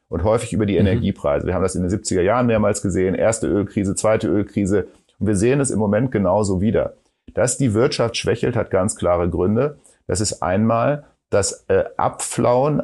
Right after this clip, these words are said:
Speaker 1: dieses, dieses Neustarts. Ja, der läuft natürlich in der ersten Phase extrem steil, wenn die Wirtschaft praktisch nach dem Lockdown wieder geöffnet wird. Und das flacht dann nach einer gewissen Zeit so ein bisschen ab. Und da
Speaker 2: Mhm.
Speaker 1: sehen wir diese Sättigungseffekte, die kommen jetzt vor allen Dingen in den U S A schon durch.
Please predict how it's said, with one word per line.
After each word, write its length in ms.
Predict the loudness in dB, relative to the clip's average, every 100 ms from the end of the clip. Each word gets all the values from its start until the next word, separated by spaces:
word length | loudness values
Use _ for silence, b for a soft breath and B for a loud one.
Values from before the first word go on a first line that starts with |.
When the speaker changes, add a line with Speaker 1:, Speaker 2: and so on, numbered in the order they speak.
| -4
Speaker 1:
dieses, 460 | -2 0 0 -2 -2
dieses 340 | -2 0 0
Neustarts. 880 | 0 2 2 0 0 2 0 -2 0
Ja, 160 | 0
der 200 | 2 2
läuft 300 | 2 0 0
natürlich 360 | -4 -2 -2 0
in 80 | 0
der 120 | 2
ersten 340 | 2 0 -2
Phase 360 | -2 0 0 0
extrem 480 | -2 -4 -2 0 0
steil, 560 | -2 0 0 0 0
wenn 160 | 0 2
die 120 | 2
Wirtschaft 360 | 0 0 -4 -2
praktisch 320 | -4 -4 -2
nach 160 | -4 -2
dem 100 | 0
Lockdown 400 | 0 0 -2 0
wieder 180 | 2
geöffnet 440 | 2 2 2 0 0
wird. 160 | 0
Und 60 | 0
das 120 | -2
flacht 360 | 0 -2 -2 -2
dann 100 | -2
nach 100 | 0
einer 200 | 0 0
gewissen 300 | 0 -2 -2
Zeit 280 | 0 0 0
so 80 |
ein 100 | 0
bisschen 320 | 0 -2 -2 -2
ab. 280 | -4 -4 _ _ _ _ _ -4
Und 120 | 0
da 80 | 2
Speaker 2:
Mhm. 40 |
Speaker 1:
sehen 200 | 4 2
wir 80 | 2
diese 240 | 0 0
Sättigungseffekte, 880 | 0 0 0 -2 -2 -4 -2 -2 0
die 100 | -2
kommen 220 | -2 -2 -2
jetzt 120 | -2
vor 120 | -2
allen 120 | 0
Dingen 120 | 0
in 80 | 0
den 140 | 0 0
U 140 | 0
S 180 | 0 0
A 260 | 0 0
schon 300 | 0 0 0
durch. 420 | 0 0 0 -4